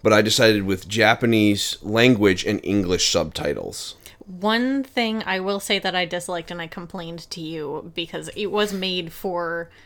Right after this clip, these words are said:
Speaker 2: English. All the cutscenes and everything, all the mouth, the movements are for English. So it was very weird to have the Japanese dub
Speaker 1: Mm-hmm.
Speaker 2: where the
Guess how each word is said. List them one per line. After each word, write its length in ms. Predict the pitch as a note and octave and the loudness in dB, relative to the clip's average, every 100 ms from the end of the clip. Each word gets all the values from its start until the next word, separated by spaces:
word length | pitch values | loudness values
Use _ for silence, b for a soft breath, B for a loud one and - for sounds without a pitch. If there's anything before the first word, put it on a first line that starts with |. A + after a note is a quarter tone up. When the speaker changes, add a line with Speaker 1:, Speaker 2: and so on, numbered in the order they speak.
| b b b - | b b b -6
Speaker 2:
English. 480 | A3 G#3 F3 E3+ - | -4 -2 -4 -6 -6
All 160 | F#3 F#3 | -4 -4
the 80 | F#3 | -4
cutscenes 540 | - G#3 - G3+ F#3+ | -4 -6 -4 -8 -6
and 100 | F#3 | -8
everything, 480 | E3+ F3 F3 F3+ E3+ | -8 -8 -8 -8 -6
all 200 | - F3 | -6 -6
the 80 | F#3 | -6
mouth, 640 | E3+ D#3+ E3+ F3 - - - | -6 -6 -6 -8 -14 -20 -20
the 220 | G3+ G3+ | -8 -6
movements 560 | F#3+ G3 F3+ G3 F#3+ - | -2 -4 -4 -6 -8 -8
are 160 | E3+ F3 | -8 -8
for 580 | - G#3 G3 F#3+ F3+ - - | -4 -2 0 -2 -4 -6 -2
English. 540 | A3 F#3+ F3 E3+ - | 0 0 -2 -4 -6
So 200 | - G#3 | -2 0
it 120 | G3+ | 0
was 180 | G3+ F#3+ | 0 -2
very 360 | F#3 A3+ A#3 G#3 | 0 2 2 2
weird 640 | G3+ G#3+ G#3+ G#3 G3 F#3 | 2 2 4 2 0 -10
to 220 | - G#3 | -6 -6
have 380 | F#3+ G3+ F3+ F3+ | 0 -2 -2 -8
the 80 | F3+ | -6
Japanese 600 | E3+ G3+ G3+ F#3+ G3+ G#3 | -2 -2 -2 -4 -4 -6
dub 600 | G3 A3+ A#3 B3 C4+ C#4 B B B B B | -2 2 4 2 0 -4 B B B B B
Speaker 1:
Mm-hmm. 280 | - G#2+ D#3 | -2 2 4
Speaker 2:
where 140 | A#3 A3 | 6 6
the 360 | G#3+ G3+ F#3+ | 4 -2 -8